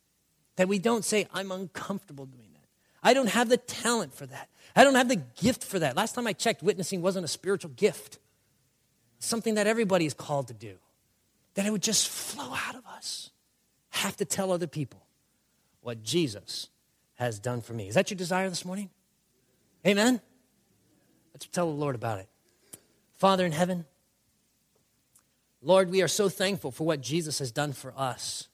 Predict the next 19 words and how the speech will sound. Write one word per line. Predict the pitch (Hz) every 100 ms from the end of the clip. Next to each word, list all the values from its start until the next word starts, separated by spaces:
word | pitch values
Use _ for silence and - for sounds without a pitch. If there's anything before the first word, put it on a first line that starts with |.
| _ _ _ _ _ _ _ _ _
And | 185
every | 180 190 285 285 285
week, | 190 254 294 -
Lord, | 196 160 139 -
a-, | 220 254
actually | - - 247
every | 226 247
day, | 160 160 240 277 233 131 - _ _ _ _ _ _ _ _ -
there's | 247
something, | 208 - 294 339 - 139 107 120
some | - 269 339 285 151 _
goodness | 320 294 185 123 - - - _ _ _ _ _ _ _ _
that | 143 196
you | 165 233 262 254
are | - 202 202
allowing | 165 175 226 269 233
us | 190 -
to | 202
experience. | 151 - - 269 175 110 _ - -